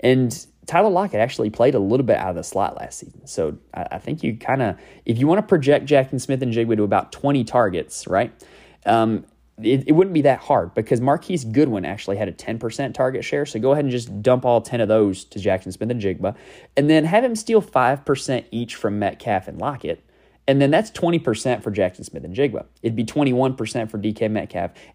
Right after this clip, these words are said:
eighteen percent for Tyler Lockett. I actually think that's a totally legitimate outcome. And so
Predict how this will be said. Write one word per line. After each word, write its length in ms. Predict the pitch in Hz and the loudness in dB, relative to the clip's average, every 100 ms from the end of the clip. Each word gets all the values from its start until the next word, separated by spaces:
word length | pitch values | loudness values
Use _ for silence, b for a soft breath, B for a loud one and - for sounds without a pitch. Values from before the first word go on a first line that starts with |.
| - | -2
eighteen 420 | 123 - 135 127 | -2 -2 -4 -2
percent 340 | 110 - 98 | -4 -4 -6
for 80 | - | -6
Tyler 280 | 82 80 71 | -8 -8 -6
Lockett. 400 | 85 123 117 - | -4 -6 -8 -8
I 120 | - 131 | 0 0
actually 180 | 135 | 0
think 160 | 113 113 | -4 0
that's 160 | 104 - | 0 -2
a 60 | |
totally 400 | - - 151 120 | -6 -2 0 0
legitimate 600 | 95 90 92 98 92 82 - | -2 -6 -2 -2 -2 -8 -10
outcome. 420 | 95 - 78 - | -10 -10 -16 -12
And 140 | 101 | -8
so 180 | - 98 | 0 0